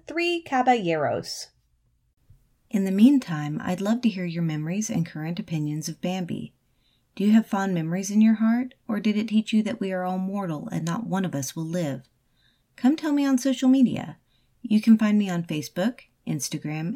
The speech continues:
Speaker 2: and Twitter by searching the show's name or the handle Oof My Childhood. This episode's cover art was created by Ikra Kudus. I linked to her Instagram in the show notes, my website, and on social media.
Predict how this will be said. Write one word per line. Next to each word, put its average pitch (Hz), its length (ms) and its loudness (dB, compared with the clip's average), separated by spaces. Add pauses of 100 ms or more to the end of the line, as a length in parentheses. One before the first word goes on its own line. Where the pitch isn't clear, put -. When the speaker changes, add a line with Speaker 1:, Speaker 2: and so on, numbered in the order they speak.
Speaker 2:
and - 220 4
Twitter 151 480 -4
by 170 100 -4
searching 170 440 -4
the 160 80 -4
show's - 320 -4
name 160 460 -6
or 185 160 -4
the 220 100 2
handle 156 420 -6 (160)
Oof - 260 -4
My 147 100 -6
Childhood. 160 680 -4 (1400)
This 220 180 4
episode's 151 480 -2
cover 196 280 -4
art 190 280 -2
was 165 140 -6
created 160 400 -4
by 147 100 -2
Ikra 214 460 0
Kudus. - 580 -4 (460)
I 196 80 2
linked 180 260 -4
to 185 60 -10
her 175 160 -2
Instagram 180 760 -2
in 170 140 0
the 156 100 -6
show 156 240 -6
notes, 190 460 -4
my 170 140 -4
website, 165 600 -4
and 156 200 -2
on 165 120 -2
social 170 300 -6
media. 139 460 -4